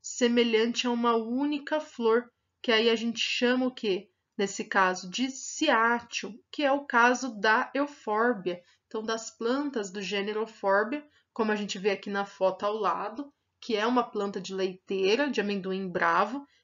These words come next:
Então, essa é uma foto característica ali da, da estrutura semelhante a uma única flor. E, no geral, nós temos flores não vistosas, tá? E também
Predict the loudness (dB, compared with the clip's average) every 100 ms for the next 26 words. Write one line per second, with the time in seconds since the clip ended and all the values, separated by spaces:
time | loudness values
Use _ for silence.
0 | _ 0 2 2 0 0 -2 -2 -4 -6
1 | -2 0 0 -6 0 2 2 -2 -6 -4
2 | -2 -4 -4 -6 -6 -6 -6 -10 _ _
3 | _ _ 2 6 6 6 4 2 2 0
4 | 0 0 0 -4 -4 -4 -4 -2 0 0
5 | 0 -4 -2 -2 -2 -4 -4 -2 0 0
6 | -2 -4 -2 -2 -2 -6 -6 -8 _ _
7 | _ _ _ _ -6 -2 0 2 4 4
8 | 4 0 -2 -2 0 -2 -6 -4 -2 0
9 | -2 -4 -4 -2 -2 -2 -4 -4 -4 -2
10 | 0 0 -4 -12 -12 -6 -4 -4 -6 _
11 | _ _ 0 0 2 0 0 0 0 0